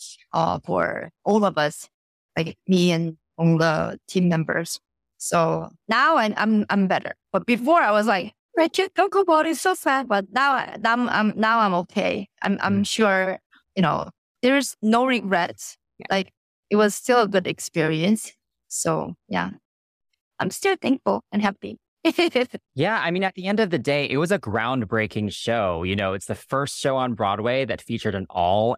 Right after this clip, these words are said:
Speaker 2: Asian cast. And it was, it was really cool to see. And it was, it really is amazing that you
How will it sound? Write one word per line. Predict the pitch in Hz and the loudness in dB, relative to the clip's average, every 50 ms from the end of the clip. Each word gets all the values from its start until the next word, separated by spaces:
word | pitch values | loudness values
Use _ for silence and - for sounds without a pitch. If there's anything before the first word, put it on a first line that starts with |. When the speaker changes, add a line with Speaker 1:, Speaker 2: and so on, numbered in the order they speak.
| _ - | _ -6
Speaker 2:
Asian | 87 82 95 104 98 107 113 104 98 | -6 -4 -2 -2 -2 -2 -4 -4 -6
cast. | - - - 95 85 87 104 139 160 156 - - - _ _ _ _ _ _ _ | -8 -8 -8 -6 -4 -4 -4 -4 -6 -6 -10 -16 -16 _ _ _ _ _ _ _
And | - 127 123 120 | -6 -4 -2 -2
it | 131 - - | -2 -2 -2
was, | 135 127 113 - - - _ _ _ - | -2 -2 -2 -4 -8 -16 _ _ _ -6
it | - 165 | -4 -2
was | 180 190 156 131 | 0 -2 -2 -2
really | 135 156 190 196 190 151 - | -2 0 0 0 0 -2 -4
cool | - - 160 160 160 151 151 123 | -4 -2 0 2 2 2 0 -2
to | - - 104 | -4 -10 -8
see. | - - 139 123 110 | -4 -2 0 0 0
And | 95 95 | 0 -2
it | 113 | -2
was, | 131 123 101 - | -2 -2 -4 -2
it | - 143 151 | -4 -2 0
really | 139 175 185 175 151 | 0 0 0 2 0
is | 143 131 | 0 0
amazing | 131 113 107 107 107 107 113 113 | 0 -2 -2 -2 -2 -2 -2 -2
that | 113 101 | -2 -2
you | 95 98 98 92 90 | -2 -2 -2 -2 -4